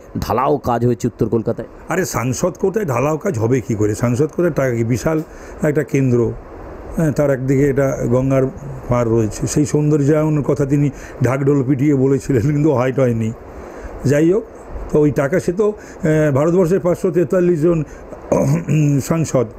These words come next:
Speaker 2: তারা তো খরচ করে থাকেন। শুধুমাত্র তো এই সাংসদ নয়, রাজ্যসভার সাংসদরাও খরচ করে থাকেন, তো সেটা নিয়ে তো তার কোনো কৃতিত্বের ব্যাপার নয়। Otherwise তিনি কি করেছেন, তাকে পাওয়া গেছে কিনা, দেখা পাওয়া গেছে কিনা, তাকে কর্মীরা পেয়েছে কিনা, সাধারণ মানুষ পেয়েছে কিনা,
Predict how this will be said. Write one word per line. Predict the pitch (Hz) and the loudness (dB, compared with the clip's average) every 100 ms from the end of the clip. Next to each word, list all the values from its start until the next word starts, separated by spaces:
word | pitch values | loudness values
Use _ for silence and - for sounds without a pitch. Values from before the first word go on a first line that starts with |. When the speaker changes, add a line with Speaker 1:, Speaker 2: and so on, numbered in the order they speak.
| - - - | -14 -14 -2
Speaker 2:
তারা | 170 170 | 0 2
তো | 175 | 0
খরচ | 151 147 165 - | 0 0 0 0
করে | 139 | 0
থাকেন। | 120 107 117 117 - - - - - - - - - | 0 0 0 -4 -8 -16 -16 -16 -16 -16 -16 -14 -2
শুধুমাত্র | 147 156 156 143 | 2 2 2 2
তো | 165 | 2
এই | 175 | 0
সাংসদ | - 175 143 151 | 0 0 0 2
নয়, | 131 135 | 2 2
রাজ্যসভার | 147 147 143 170 143 | 2 2 2 0 0
সাংসদরাও | 165 156 175 165 165 - - - - | -2 0 2 2 0 -4 -14 -16 0
খরচ | 160 160 - | 0 2 0
করে | 147 | 0
থাকেন, | 123 117 123 | 2 0 0
তো | 135 | 0
সেটা | - 143 165 | 0 0 0
নিয়ে | 185 185 | 0 0
তো | 175 | 2
তার | 180 | 0
কোনো | 170 175 147 | 2 0 2
কৃতিত্বের | 156 165 - 156 | 0 0 0 0
ব্যাপার | 143 135 123 | 2 0 -2
নয়। | 123 - - - - 143 | -4 -6 -12 -8 -2 0
Otherwise | 151 190 214 240 - | 2 2 2 0 0
তিনি | 226 202 | 0 0
কি | 185 | 0
করেছেন, | 165 156 147 - 120 110 110 - - - - - - - - - - - - - - - | 0 2 2 0 -4 -4 -8 -16 -16 -14 -12 -12 -10 -10 -8 -8 -8 -8 -12 -16 -10 -4
তাকে | 135 160 | 0 0
পাওয়া | 170 180 202 | 2 2 2
গেছে | 208 190 | 2 2
কিনা, | 190 170 | 2 2
দেখা | 156 170 196 | 2 2 2
পাওয়া | 208 202 | 2 4
গেছে | 175 143 | 2 2
কিনা, | 131 120 113 127 - - - | 0 2 0 -2 -8 -6 0
তাকে | 180 190 | 0 2
কর্মীরা | 180 180 202 214 | 4 4 4 2
পেয়েছে | 175 190 147 156 | 2 2 2 0
কিনা, | 151 143 | 0 0
সাধারণ | - 156 190 196 | 0 0 2 2
মানুষ | 196 190 - | 0 -2 0
পেয়েছে | 170 135 139 | 0 2 0
কিনা, | 123 113 | 2 0